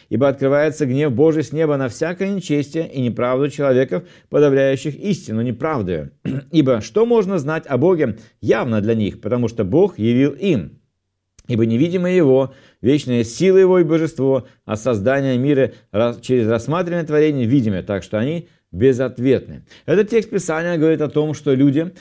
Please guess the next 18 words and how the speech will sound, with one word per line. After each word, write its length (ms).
которые 420
ищут, 840
им 400
будет 440
открыто. 920
То 100
есть 180
Бог 480
откроется 760
им, 360
если 500
они 260
ищут. 420
Если 240
они 220
ищут 220
в 120
небе, 520